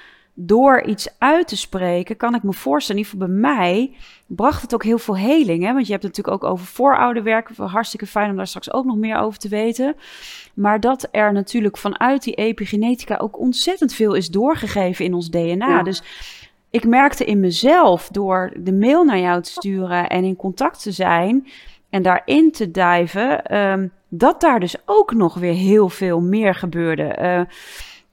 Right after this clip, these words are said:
Speaker 2: Ja.
Speaker 1: ik, en ik kan me voorstellen dat dat ook voor heel veel vrouwen super helend is, want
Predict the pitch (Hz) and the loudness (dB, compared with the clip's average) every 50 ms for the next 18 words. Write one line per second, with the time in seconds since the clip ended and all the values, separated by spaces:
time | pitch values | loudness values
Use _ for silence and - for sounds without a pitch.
0 | _ _ _ - 170 165 - - 214 - - _ - 214 220 240 - 269 262 262 | _ _ _ -8 -8 -8 -8 -8 -10 -10 -10 _ -2 0 0 2 2 2 2 2
1 | - - 269 262 - 226 196 180 240 285 277 233 202 - - 226 196 196 220 262 | 2 0 -2 0 0 -2 0 0 0 2 2 0 -2 -4 -4 -4 -2 0 0 0
2 | 277 - 214 196 - 220 233 226 220 202 202 - - 339 349 - 220 190 180 202 | 0 -2 -6 -10 -6 -2 0 0 2 0 0 2 2 0 2 2 -2 -2 0 2
3 | 233 285 339 311 254 - 349 - 175 185 202 - - 226 240 - | 4 6 6 6 4 4 2 2 0 -2 -4 -4 -4 -4 -4 -6